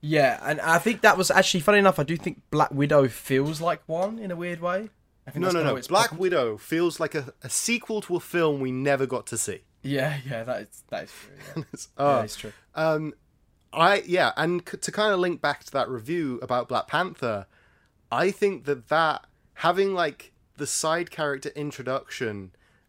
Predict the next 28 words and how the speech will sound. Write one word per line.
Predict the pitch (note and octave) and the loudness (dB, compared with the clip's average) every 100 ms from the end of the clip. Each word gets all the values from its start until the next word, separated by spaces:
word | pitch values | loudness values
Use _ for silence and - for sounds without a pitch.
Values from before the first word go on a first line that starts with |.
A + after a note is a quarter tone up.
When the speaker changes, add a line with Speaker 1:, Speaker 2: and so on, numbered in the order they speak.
| - | -6
Speaker 2:
and | C#3+ C#3 | -4 -4
then | A#2 C#3 D3+ D3+ | -2 0 0 -4
giving | C#3 C3 C3 | -6 -6 -6
them | B2 A#2+ G2+ | -8 -10 -8
their | A#2 | -8
solo | - B2 A#2 A2 | -4 -4 -2 -6
film | - A2+ G#2+ | -8 -10 -6
afterwards | A#2+ C3+ C3 - G2+ G2 F2+ - - _ _ _ _ _ _ _ _ _ _ _ - _ | -4 -4 -6 -14 -12 -12 -14 -14 -16 _ _ _ _ _ _ _ _ _ _ _ -20 _
bo-, | F3 F3 D3 - | 4 4 2 -2
big | - G3 C#3 | 4 4 4
brain. | C3+ A2+ F#2+ F2+ _ _ | 0 0 -2 -12 _ _
That | - F3 | 0 2
is | F3+ | 2
a | C#3 | -2
Speaker 1:
Mm. | A2 | 2
Speaker 2:
big | F3 F3 | 2 2
brain | E3 D3+ D3 | 2 0 2
move. | C#3+ C#3+ A#2+ G#2+ | -2 -4 -4 -6
That, | A2 - _ A#2+ | -8 -8 _ -2
that's | D3+ D3+ | 0 0
just | G#3 - | -4 -4
how | - D3+ | 0 2
they | C#3 C3+ | 2 -2
should | - A2+ | -4 -6
do | B2+ B2 | -6 -6
it | A2 | -6
now. | A2 - | -8 -6
Speaker 1:
Mm. | B2 B2 - A2+ G#2+ | -6 -4 -6 -8 -14